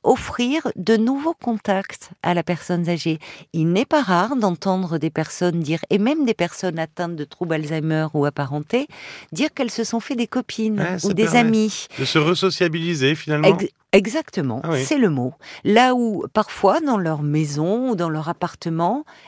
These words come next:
Speaker 1: elles étaient très seules. Et ce qui n'aide pas non plus pour, euh,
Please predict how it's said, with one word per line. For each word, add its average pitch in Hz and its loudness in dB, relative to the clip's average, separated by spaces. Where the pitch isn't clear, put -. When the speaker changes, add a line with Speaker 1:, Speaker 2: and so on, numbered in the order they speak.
Speaker 1:
elles 185 -2
étaient 226 -2
très - -6
seules. 180 -2
Et 214 2
ce - -4
qui - -4
n'aide 247 -2
pas 254 0
non 185 -2
plus 196 -4
pour, 165 -4
euh, 170 0